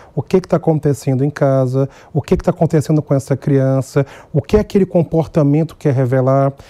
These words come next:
Às vezes, um comportamento agressivo é um pedido de ajuda. Então, esse garoto de treze anos deu todos os sinais, inclusive,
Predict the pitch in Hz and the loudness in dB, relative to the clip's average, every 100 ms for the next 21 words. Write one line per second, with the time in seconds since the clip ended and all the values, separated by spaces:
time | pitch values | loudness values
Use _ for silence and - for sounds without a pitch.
0 | - - 127 160 170 170 170 - 160 - | -10 -2 0 2 0 0 0 0 0 0
1 | 151 160 160 147 143 - 170 156 156 - | 0 0 0 0 -2 -2 0 2 0 0
2 | 135 151 147 135 135 117 135 143 139 143 | 0 0 0 0 0 0 0 2 4 2
3 | 143 _ _ _ _ _ _ - 139 208 | -2 _ _ _ _ _ _ -8 -2 2
4 | 254 175 123 _ - 202 269 - 139 127 | 2 2 -2 _ 0 0 0 -6 -10 -10
5 | - - 135 147 143 123 - 131 120 120 | -6 0 2 2 0 -2 2 2 2 2
6 | 147 196 139 147 202 _ 180 220 214 151 | 2 2 0 -2 -2 _ 2 2 0 -2
7 | 147 - 131 127 165 170 147 - 127 110 | -4 -4 -2 0 0 0 -4 -2 -2 0
8 | 160 220 139 | 0 0 0